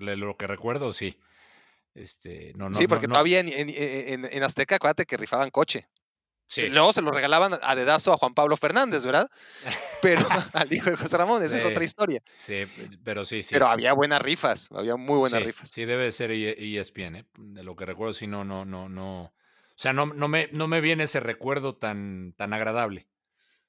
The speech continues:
Speaker 1: Sí, no.
Speaker 2: Mm, sí, sí, ah, ahí es un punto por mejorar, honestamente. Em, chicas más guapas, esa es tu especialidad, no, no te podía dejar de preguntar esto.
Speaker 1: Ay, Bari, Bari, Bari, Bari. Te encanta meterme en problemas, ¿va?
Speaker 2: <laughs> No, bueno, digo,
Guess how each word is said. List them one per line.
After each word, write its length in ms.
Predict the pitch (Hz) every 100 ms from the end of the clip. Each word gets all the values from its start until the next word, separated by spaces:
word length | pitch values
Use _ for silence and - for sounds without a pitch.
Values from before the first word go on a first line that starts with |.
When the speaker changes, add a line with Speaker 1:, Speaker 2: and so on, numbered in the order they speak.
| _
Speaker 1:
Sí, 160 | - 113
no. 100 | 104
Speaker 2:
Mm, 260 | 113 110 107 -
sí, 140 | 113 - _
sí, 140 | - 143
ah, 260 | 151 156
ahí 180 | 143 165
es 100 | 175
un 100 | 165
punto 480 | 156 156 127 123 107
por 160 | - 117
mejorar, 340 | 113 117 110 -
honestamente. 680 | 123 113 110 113 107 - - -
Em, 200 | 147 151 - -
chicas 340 | - 214 226 202
más 140 | 208
guapas, 400 | 208 214 254 - 139
esa 260 | 147 143
es 120 | 139
tu 120 | - 135
especialidad, 560 | - 123 123 131 156
no, 100 | 143
no 140 | 147 160
te 120 | 180
podía 380 | 156 160 170 156 _
dejar 280 | - 131 143
de 40 |
preguntar 360 | 135 131 123 131
esto. 240 | 131 - - _ _
Speaker 1:
Ay, 500 | 95 107 120 123 113
Bari, 460 | 98 104 113 101 95
Bari, 300 | 95 92 90
Bari, 280 | 90 85 82
Bari. 280 | 82 82 _ _ _ _ _ -
Te 60 |
encanta 440 | 87 - 120 117 104
meterme 400 | 98 - 113 113
en 80 | 95
problemas, 460 | 90 92 123 104
¿va? 220 | 85 98 _ _
Speaker 2:
<laughs> 340 | - - 147 -
No, 100 | 254
bueno, 300 | 226 196 101
digo, 300 | 117 110